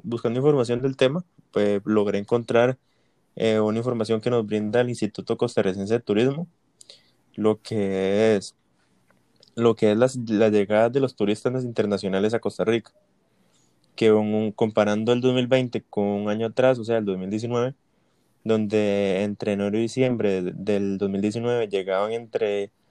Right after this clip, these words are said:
trescientos cincuenta mil y doscientas cincuenta mil personas por mes, eh, de ya el dos mil veinte fue así, enero y febrero en el dos mil veinte, pero ya para marzo,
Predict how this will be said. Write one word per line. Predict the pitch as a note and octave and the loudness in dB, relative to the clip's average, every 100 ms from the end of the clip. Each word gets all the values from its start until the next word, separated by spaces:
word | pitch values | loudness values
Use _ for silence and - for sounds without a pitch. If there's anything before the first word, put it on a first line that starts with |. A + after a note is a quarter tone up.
| _ _ _ _ | _ _ _ _
trescientos | - G#2+ G#2+ G#2 A2+ | -2 -2 -2 -4 -4
cincuenta | A#2 A#2+ A#2 A#2 | -2 -4 0 0
mil | A#2+ B2 A2+ G2+ F#2+ - | 2 0 0 -2 -4 -4
y | G2+ | -2
doscientas | G2 F#2+ - G2+ A2+ A2+ | -2 -2 -4 -4 -2 -4
cincuenta | A#2 A#2+ A2 G2 | -4 -6 -4 -6
mil | G#2 | -6
personas | - A#2 A2+ A#2+ G#2 | -4 -2 -2 -4 -6
por | - - G#2 | -4 2 2
mes, | G2 F#2 D#3+ - _ _ _ _ _ _ _ _ _ _ - | 2 -4 -6 -10 _ _ _ _ _ _ _ _ _ _ -4
eh, | A2 A2 G#2+ G#2 G2+ G2 F#2+ - - | 0 2 2 0 -2 -4 -8 -14 -4
de | A#2+ A#2 | 0 2
ya | G#2+ | 2
el | G2+ | 2
dos | A2+ | 0
mil | A#2+ | 0
veinte | A#2 A#2 A2+ - A#2+ G#2+ _ _ _ _ _ _ _ _ | 0 -2 0 2 2 0 _ _ _ _ _ _ _ _
fue | - - A#2+ | -6 4 4
así, | C3+ - D#3 F3 - | 4 2 -2 -2 -4
enero | G#2+ G#2 | -6 -4
y | A2+ | -4
febrero | A2 G#2 G#2+ A#2+ | 0 0 0 -2
en | |
el | A2+ | -4
dos | G2+ | -6
mil | G#2 | -6
veinte, | G#2 C#3 C3 | -2 -2 -2
pero | G#2+ G#2+ | -2 0
ya | G2 F#2+ | -2 -2
para | - A2+ | -2 -2
marzo, | A#2 B2+ B2+ - | 2 2 0 -4